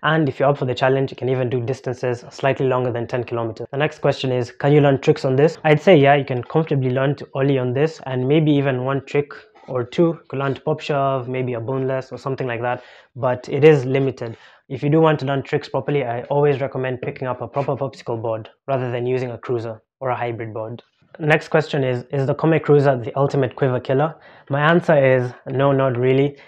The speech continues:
It does a lot of things really well, and I'd say it's a pretty, pretty good quiver killer, but not the ultimate quiver killer. I will always reach for niche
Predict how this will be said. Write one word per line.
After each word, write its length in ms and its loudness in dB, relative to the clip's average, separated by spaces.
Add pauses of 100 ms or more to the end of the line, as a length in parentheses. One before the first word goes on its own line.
(140)
It 120 -2
does 220 4
a 60 4
lot 180 4
of 60 -18
things 280 0
really 220 2
well, 360 -2 (180)
and 80 -6
I'd 120 -6
say 140 0
it's 100 -4
a 60 -4
pretty, 520 2 (140)
pretty 200 2
good 320 2
quiver 280 2
killer, 320 2
but 280 -2
not 200 0
the 80 -2
ultimate 340 -4
quiver 240 -4
killer. 300 -4 (340)
I 80 -6
will 200 2
always 480 0
reach 280 0
for 340 -2
niche 380 0